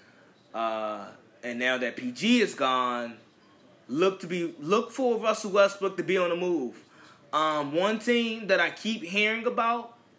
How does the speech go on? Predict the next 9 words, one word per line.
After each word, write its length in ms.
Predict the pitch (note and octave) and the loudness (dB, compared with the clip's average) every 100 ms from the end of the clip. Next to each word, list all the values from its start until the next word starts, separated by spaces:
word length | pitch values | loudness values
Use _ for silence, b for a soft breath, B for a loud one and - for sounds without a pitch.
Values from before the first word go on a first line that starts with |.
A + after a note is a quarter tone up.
| B B B B _ | B B B B _
uh, 720 | D#3 D#3+ D#3+ D#3+ D#3+ D#3 D3+ | 0 2 2 2 2 2 0
one, 220 | C3+ D#3+ E3 | 0 -2 0
and, 140 | D3+ D3 | -2 -2
and 160 | C#3+ | -2
a 80 | D3 | -2
fan 340 | - F3 F3 | 2 2 2
hit 160 | E3 E3 | 2 0
me 140 | D#3+ | 2
up, 320 | E3 F3 - | 0 0 -8